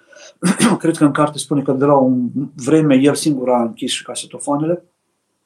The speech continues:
Deci, cască, concentrare mai atentă pe rugăciune sau dobândirea exercițiului rugăciune într-un loc în care nu este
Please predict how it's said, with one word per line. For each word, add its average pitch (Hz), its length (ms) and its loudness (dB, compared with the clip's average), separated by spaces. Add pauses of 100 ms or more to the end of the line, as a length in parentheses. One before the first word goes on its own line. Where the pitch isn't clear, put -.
(2750)
Deci, - 460 -2 (600)
cască, 147 720 0 (480)
concentrare 135 580 0
mai 131 160 4
atentă 139 300 -2
pe 143 100 -8
rugăciune 123 420 -4
sau 151 240 0
dobândirea 139 580 2
exercițiului 135 640 -6
rugăciune 127 520 -6 (840)
într-un 139 400 0
loc 151 240 2
în 131 100 -4
care 160 260 0
nu 165 120 -2
este 156 340 -2